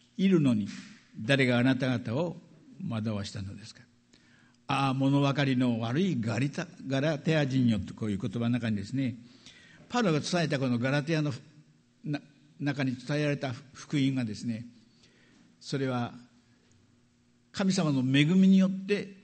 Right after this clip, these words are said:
私たちが救われるのであるということを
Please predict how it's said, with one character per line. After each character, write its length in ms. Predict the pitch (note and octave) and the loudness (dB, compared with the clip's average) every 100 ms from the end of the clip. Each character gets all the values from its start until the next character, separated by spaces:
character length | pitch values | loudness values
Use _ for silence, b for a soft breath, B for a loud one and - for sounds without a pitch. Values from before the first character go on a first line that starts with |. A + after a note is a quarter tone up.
| _ | _
私 280 | C3+ B2+ B2+ | -8 -4 -4
た 80 | C3+ | -4
ち 80 | A#2+ | -4
が 80 | A#2+ | -6
救 300 | - - D#3 | -8 -6 -2
わ 80 | |
れ 60 | D3+ | 0
る 60 | D3+ | 0
の 120 | C#3 | 0
で 100 | C#3 | -2
あ 80 | C#3 | -4
る 80 | |
と 140 | A#2+ B2 | -4 -4
い 100 | G#2+ | -4
う 100 | G#2 | -4
こ 120 | B2+ | -8
と 140 | - B2+ | -6 -6
を 200 | C#3+ | -6